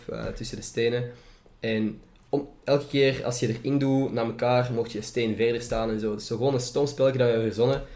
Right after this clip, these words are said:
Maar dat is gewoon zo'n quality time dat, dat ik ook zo kan appreciëren.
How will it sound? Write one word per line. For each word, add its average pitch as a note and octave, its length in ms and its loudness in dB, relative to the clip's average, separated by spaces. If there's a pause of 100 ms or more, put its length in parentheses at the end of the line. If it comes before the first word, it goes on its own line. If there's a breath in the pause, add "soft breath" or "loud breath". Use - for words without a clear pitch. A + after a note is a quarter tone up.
(400 loud breath)
Maar B2+ 100 -2
dat C#3 60 2
is - 60 -2
gewoon F3 180 6
zo'n E3+ 200 4
quality D#3+ 440 4
time E3 320 0
dat, B2+ 240 4 (1300)
dat B2 120 0
ik B2 160 -2
ook - 200 -2 (180)
zo G#2+ 280 2
kan C#3 140 2
appreciëren. A#2+ 600 -4